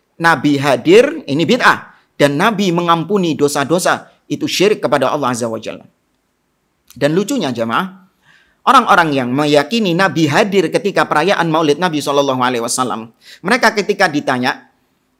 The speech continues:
"Kok bisa Nabi hadir di berbagai macam majlis?" Anda lihat betapa ketika perayaan, hari-hari perayaan maulid Nabi sallallahu alaihi wasallam, Nabi itu hadir di majlis perayaan maulid Nabi yang diadakan di suatu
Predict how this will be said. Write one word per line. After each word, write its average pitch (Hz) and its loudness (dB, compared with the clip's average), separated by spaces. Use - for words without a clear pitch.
"Kok 131 -2
bisa 220 0
Nabi 160 2
hadir 180 0
di 170 0
berbagai 160 2
macam 156 0
majlis?" 160 -4
Anda 165 0
lihat 233 4
betapa 175 2
ketika 165 0
perayaan, 160 0
hari-hari 160 0
perayaan 160 2
maulid 160 0
Nabi 165 0
sallallahu 143 0
alaihi 127 -2
wasallam, 185 -2
Nabi 165 2
itu 247 -2
hadir 170 2
di 151 0
majlis 143 0
perayaan 156 2
maulid 147 2
Nabi 156 0
yang 170 0
diadakan 143 0
di 151 0
suatu 156 -2